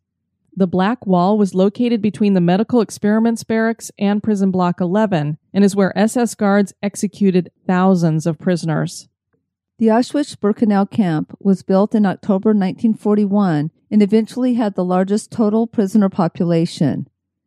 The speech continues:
Speaker 2: Electrified barbed wire fences divided the camp into ten sections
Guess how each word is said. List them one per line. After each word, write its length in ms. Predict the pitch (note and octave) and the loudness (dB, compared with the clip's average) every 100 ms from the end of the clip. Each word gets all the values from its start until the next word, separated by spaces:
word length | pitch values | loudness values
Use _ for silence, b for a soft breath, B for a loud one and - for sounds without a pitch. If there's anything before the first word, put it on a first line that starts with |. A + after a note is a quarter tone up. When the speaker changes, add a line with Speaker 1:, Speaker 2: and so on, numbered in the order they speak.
| _ | _
Speaker 2:
Electrified 800 | F#3 G3+ A#3+ A#3 - F3+ F3 E3+ | 0 0 0 -2 0 0 0 0
barbed 300 | E3+ F#3 G3 | 0 0 0
wire 240 | G3 F#3+ | 0 0
fences 640 | F#3 G#3+ G3 - A3+ A3+ - G#3+ | 0 -2 -2 0 0 0 -4 -8
divided 400 | G3 F#3+ G3+ A#3 | -2 0 2 0
the 100 | B3 | 0
camp 360 | - F3 F#3 | 0 -2 0
into 200 | F#3 F3+ | -2 -2
ten 280 | F3+ G#3+ G3+ | -2 0 0
sections 720 | - G#3 G#3 - D#3 D3+ - | 0 -2 -2 -2 0 0 -4